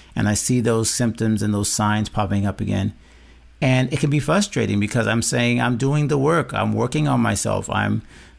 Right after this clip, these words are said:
I'm following the directions that my therapist gave me. Why is this still happening?" And I think one of the hardest parts is for us is to realize that this is a lifelong issue. This is not something that just goes away.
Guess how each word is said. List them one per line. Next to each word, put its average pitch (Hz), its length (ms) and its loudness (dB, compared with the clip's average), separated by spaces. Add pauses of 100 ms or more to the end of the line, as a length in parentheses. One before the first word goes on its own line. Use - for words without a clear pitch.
(160)
I'm 117 180 0
following 139 520 0
the 139 80 0
directions 117 460 0
that 104 120 0
my 101 140 0
therapist 98 400 -4
gave 101 160 -2
me. 101 100 -2
Why 104 260 2
is 120 120 -2
this 113 120 0
still 131 180 0
happening?" 123 540 -2 (600)
And 107 140 0
I 104 60 2
think 123 400 -2 (300)
one 120 160 0
of 104 60 0
the 107 80 0
hardest 107 380 0
parts 110 320 -2
is 175 240 0
for 110 160 -2
us 92 300 0 (120)
is 135 240 0
to - 140 -4
realize 117 540 0
that 95 140 -4
this - 160 -2
is 175 80 -4
a 185 80 0
lifelong 123 640 0
issue. 127 300 -2
This - 180 -2
is 147 60 0
not 143 160 2
something 127 320 0
that 117 140 0
just 120 220 -4
goes 113 220 -2
away. 104 320 -2